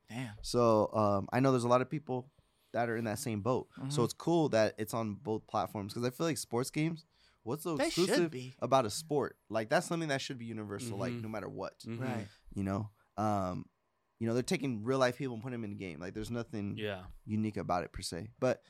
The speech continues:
Speaker 2: I'm glad it's coming to Game Pass. It should come to P C too. Like, while they're at it, you know, in, in my opinion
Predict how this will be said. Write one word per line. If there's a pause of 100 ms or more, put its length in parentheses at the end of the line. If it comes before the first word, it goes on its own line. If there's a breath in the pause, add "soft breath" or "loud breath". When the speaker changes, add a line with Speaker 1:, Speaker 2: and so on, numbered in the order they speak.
(120)
Speaker 2:
I'm
glad
it's
coming
to
Game
Pass. (200 loud breath)
It
should
come
to
P
C
too. (240 soft breath)
Like,
while
they're
at
it, (180)
you
know,
in,
in
my
opinion